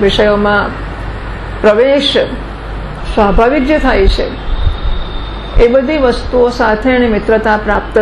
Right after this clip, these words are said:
કરી હોય અને શરીરની જે ક્રિયાઓ છે એ પણ વ્યક્તિત્વના, સમગ્ર વ્યક્તિત્વના અનુકૂળ હોય, હિતમાં હોય એવી જ થાય.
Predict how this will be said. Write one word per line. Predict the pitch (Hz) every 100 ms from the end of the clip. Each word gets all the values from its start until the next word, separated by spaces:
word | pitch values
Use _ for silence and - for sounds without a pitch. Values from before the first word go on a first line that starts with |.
| 214
કરી | 220 254
હોય | 285 285 302 339 - - - - - - -
અને | 208 214 214
શરીરની | - 220 220 262 262 262 254
જે | 247
ક્રિયાઓ | 226 202 208 226 240
છે | 254 269
એ | - 220 214
પણ | 247
વ્યક્તિત્વના, | 196 196 - - 277 - 240 240 202
સમગ્ર | 220 220 269 240 240
વ્યક્તિત્વના | 214 214 254 226 233 226
અનુકૂળ | 214 214 214 214 - 262 226
હોય, | 208
હિતમાં | 196 220 220 220 214
હોય | 214
એવી | 214 220 277
જ | -
થાય. | 220